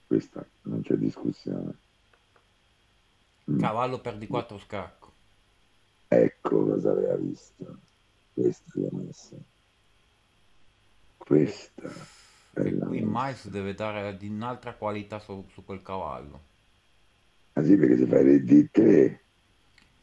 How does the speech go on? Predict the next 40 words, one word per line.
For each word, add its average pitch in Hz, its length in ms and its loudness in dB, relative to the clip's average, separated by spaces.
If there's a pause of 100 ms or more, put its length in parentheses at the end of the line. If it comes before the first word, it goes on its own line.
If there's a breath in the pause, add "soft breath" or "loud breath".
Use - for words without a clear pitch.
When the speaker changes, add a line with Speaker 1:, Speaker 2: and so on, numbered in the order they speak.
(340)
Speaker 2:
Su - 180 -10
Speaker 1:
ti - 100 -4
Speaker 2:
re 65 60 4
Speaker 1:
mangia 62 280 2
la 60 60 2
Speaker 2:
D - 0 -
tre 57 140 2
Speaker 1:
torre, - 20 0
Speaker 2:
mangia 58 320 2
la 107 80 -4
Speaker 1:
ti - 80 8
mangia 85 380 4
la 82 140 4
Speaker 2:
torre. 78 240 6
Speaker 1:
torre, 67 200 0
la 78 180 4
mangia 80 340 4
la 76 120 6
torre. 65 400 4
Se - 140 2
Speaker 2:
Re 135 80 0
Speaker 1:
fai 80 120 6
re 87 180 8
Speaker 2:
D - 20 6
due, 156 340 0
Speaker 1:
D - 160 -8
due, - 600 4 (300)
sì. 57 640 0 (100)
Speaker 2:
c'è 110 180 -10
donna 131 400 -6
due 117 200 -8
scacco, 127 800 -12 (1300)
Speaker 1:
Sì. - 160 -20
Speaker 2:
re 104 680 -6
D 107 160 -14 (100)
tre, 120 420 -10 (540)
cavallo 123 560 -4
per 104 360 -10
F 107 120 -12
cinque. 85 680 -18